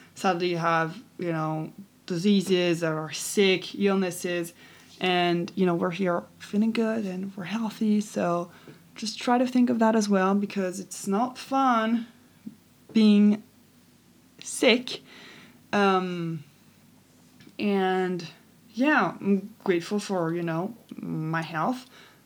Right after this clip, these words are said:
I've had a great health. Uh, so yeah, uh, that's something to keep in mind. Anyway,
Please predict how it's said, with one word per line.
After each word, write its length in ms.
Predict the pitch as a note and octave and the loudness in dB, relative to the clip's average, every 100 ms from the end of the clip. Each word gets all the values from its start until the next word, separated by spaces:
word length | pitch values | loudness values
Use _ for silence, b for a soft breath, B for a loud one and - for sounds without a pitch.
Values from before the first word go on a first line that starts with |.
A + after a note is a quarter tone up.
| B - - - - | B -20 -20 -18 -16
I've 100 | - | -10
had 160 | D#3+ | -6
a 60 | E3 | -4
great 240 | D#3+ E3 | 0 0
health. 360 | E3 D#3+ G3+ - B B B B - | 0 0 0 -2 B B B B -6
Uh, 420 | F3 E3 D#3+ D#3+ | -2 0 -2 -4
so 220 | D#3+ F#3 | -6 -4
yeah, 260 | F#3 G3 D3+ - _ b b b | 0 0 -2 -8 _ b b b
uh, 180 | E3 D#3+ | -4 0
that's 220 | F3 E3+ | 0 -2
something 280 | F3+ F#3+ F#3 | -4 -4 -2
to 320 | G3 E3+ - | -2 -4 -6
keep 220 | - G3+ | -6 -4
in 100 | G3 | 0
mind. 440 | G3+ E3 F3+ A#3 - B B B B B B B _ _ - | 0 2 2 0 -2 B B B B B B B _ _ 4
Anyway, 480 | D4 C#4+ G#3 G3 | 6 8 8 4